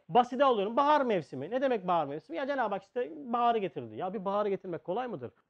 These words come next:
Şems ve kameri, güneş ve ayı idare edemeyen, elinde tutamayan, bununla beraber güneş ve ayın içerisinde dahil olmuş olduğu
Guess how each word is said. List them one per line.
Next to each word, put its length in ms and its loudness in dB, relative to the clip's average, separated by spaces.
Şems 520 -2
ve 160 -2
kameri, 520 -6
güneş 460 -4
ve 160 -2
ayı 400 2
idare 580 0
edemeyen, 540 -4
elinde 400 2
tutamayan, 680 4
bununla 400 2
beraber 440 4
güneş 500 -2
ve 160 -2
ayın 260 0
içerisinde 600 -2
dahil 300 2
olmuş 340 -2
olduğu 440 -4